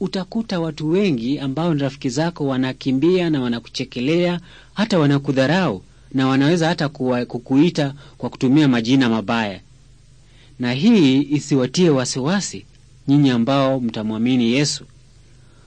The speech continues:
Kwa sababu nyinyi sio wa kwanza. Kuna rafiki zako wengine ambao siku walipomwamini Yesu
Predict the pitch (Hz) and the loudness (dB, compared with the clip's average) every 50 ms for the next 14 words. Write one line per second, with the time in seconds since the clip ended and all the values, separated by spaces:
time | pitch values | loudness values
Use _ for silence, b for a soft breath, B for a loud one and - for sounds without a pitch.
0 | b b - - - - - 110 117 151 196 196 156 120 113 113 117 b b b | b b -14 -12 -10 -10 -8 -4 0 0 2 2 0 0 -2 -6 -6 b b b
1 | b - 175 240 240 196 160 143 - 196 180 156 123 113 104 - - 147 170 185 | b 0 4 6 6 6 6 4 4 2 2 4 2 0 -2 -2 0 0 2 2
2 | 160 113 110 101 98 - - - - - - - - - - - - - - - | 2 0 -2 -8 -12 -16 -20 -20 -20 -20 -20 -20 -20 -20 -20 -20 -20 -20 -12 -4
3 | - 131 127 123 123 120 - - - 123 113 139 170 185 185 165 180 - 143 131 | -2 -2 0 0 -2 -4 -6 -4 -4 -2 0 0 2 2 0 0 0 0 2 2
4 | 127 127 127 165 190 180 156 135 123 120 117 160 170 143 117 113 123 143 b b | 2 2 2 4 4 4 4 2 2 2 2 2 2 0 0 -2 -4 -8 b b
5 | b b b - - - 254 254 - 196 160 160 196 196 - 160 139 139 131 139 | b b b -12 -2 -2 -2 2 4 4 4 4 4 2 2 2 4 4 4 4
6 | 170 190 180 143 127 147 196 226 220 - - 127 | 4 6 4 4 4 4 4 2 0 -2 -8 -12